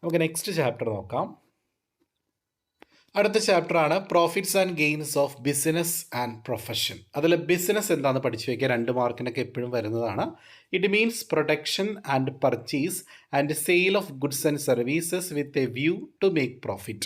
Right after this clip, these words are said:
അതായത് പ്രോഫിറ്റ് ഉണ്ടാക്കാൻ വേണ്ടി, ലാഭം ഉണ്ടാക്കാൻ വേണ്ടിയിട്ട്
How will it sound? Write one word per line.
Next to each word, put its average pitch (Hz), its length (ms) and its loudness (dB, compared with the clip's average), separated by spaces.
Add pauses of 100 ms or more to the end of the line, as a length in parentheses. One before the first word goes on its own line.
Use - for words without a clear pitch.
അതായത് 117 340 -2 (480)
പ്രോഫിറ്റ് 196 540 4
ഉണ്ടാക്കാൻ 127 380 -2
വേണ്ടി, 110 240 -2
ലാഭം 143 380 4
ഉണ്ടാക്കാൻ 117 380 -2 (120)
വേണ്ടിയിട്ട് 92 380 -4